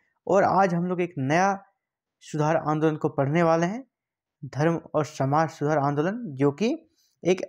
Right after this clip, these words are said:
एंग्लो इंडियन के द्वारा स्टार्ट किया गया था और वो एंग्लो इंडियन का नाम था हेनरी विवियन डेरेजियो, जो कि अठारह सत्रह में कलकत्ता में जो हिंदू कॉलेज बना था, इसके,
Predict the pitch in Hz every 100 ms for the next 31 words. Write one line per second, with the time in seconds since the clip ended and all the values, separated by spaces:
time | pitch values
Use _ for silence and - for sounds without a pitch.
0 | - 156 185 190 220 247 180 165 160 190
1 | 196 185 143 143 143 135 - 139 139 160
2 | 156 165 170 220 - _ _ - 139 139
3 | 156 - 135 143 160 202 196 170 170 160
4 | 151 131 135 151 180 180 214 214 _ _
5 | _ _ _ - - 170 196 190 226 139
6 | 120 156 160 180 156 123 131 143 147 196
7 | 185 123 156 156 156 180 226 254 - _
8 | _ _ _ _ _ _ _ - 135 156
9 | 160 - - 190 - 208 165 156 202 _
10 | _ _ _ - 143 139 160 - 170 156
11 | 143 131 120 151 185 202 - 143 170 139
12 | 135 123 165 190 - _ _ 131 131 -
13 | 220